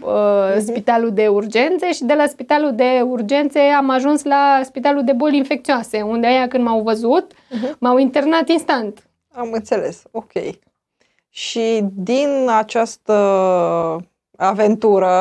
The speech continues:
Speaker 2: de câteva săptămâni, cum ai ajuns până la urmă să afli diagnosticul corect, ca să zic așa?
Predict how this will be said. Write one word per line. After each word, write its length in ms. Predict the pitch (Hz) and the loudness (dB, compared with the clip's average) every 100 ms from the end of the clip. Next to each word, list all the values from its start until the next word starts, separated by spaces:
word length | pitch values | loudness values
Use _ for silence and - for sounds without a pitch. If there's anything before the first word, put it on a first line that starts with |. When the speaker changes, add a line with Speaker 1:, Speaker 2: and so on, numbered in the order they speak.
| 202 220 208 185 175 | 4 4 2 2 0
Speaker 2:
de 180 | 196 185 | -2 -4
câteva 340 | 185 185 170 190 | -2 0 0 -2
săptămâni, 720 | - 196 170 160 190 339 359 _ _ _ _ 202 208 - | -4 -6 -8 -6 -4 -6 -8 _ _ _ _ -2 -2 -2
cum 180 | 302 | -4
ai 100 | 311 277 | -2 -2
ajuns 320 | 240 247 277 | -2 -2 -4
până 220 | - 240 | -2 -2
la 100 | 247 208 | 0 0
urmă 380 | 247 269 262 254 | 0 -2 -4 -6
să 220 | - 240 | -4 -2
afli 920 | 233 233 240 - 240 233 233 226 226 | 0 0 -2 -6 -4 -2 -2 -4 -4
diagnosticul 1300 | 214 220 214 208 208 - 208 - 202 202 196 196 202 202 _ _ _ _ | 0 -2 -2 -4 -6 -8 -8 -2 0 2 2 0 -4 -10 _ _ _ _
corect, 440 | - 185 - _ | -2 -2 -4 _
ca 140 | - | -18
să 160 | - 151 | -14 -12
zic 180 | 170 - | -12 -12
așa? 260 | 170 - | -16 -20